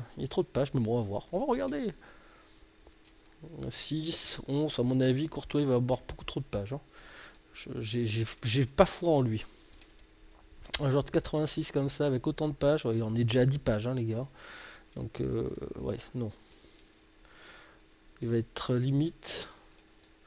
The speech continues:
Mais limite, moi, ouais, quinze pages, c'est trop. Quinze pages, c'est trop pour un joueur de quatre-vingt-six. C'est trop.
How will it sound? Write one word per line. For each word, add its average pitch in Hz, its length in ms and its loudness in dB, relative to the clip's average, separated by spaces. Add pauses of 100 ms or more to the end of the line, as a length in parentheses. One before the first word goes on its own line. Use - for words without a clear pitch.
(460)
Mais 117 100 0
limite, 160 320 2 (120)
moi, 123 260 4
ouais, 104 140 2
quinze 120 180 0
pages, - 220 -2
c'est 117 80 -4
trop. - 180 -6 (460)
Quinze 127 180 -2
pages, 139 220 2
c'est - 80 2
trop - 180 2
pour 117 180 -2
un 113 40 0
joueur 117 120 2
de - 60 -6
quatre-vingt-six. - 800 -4 (1800)
C'est - 200 -8
trop. - 220 -4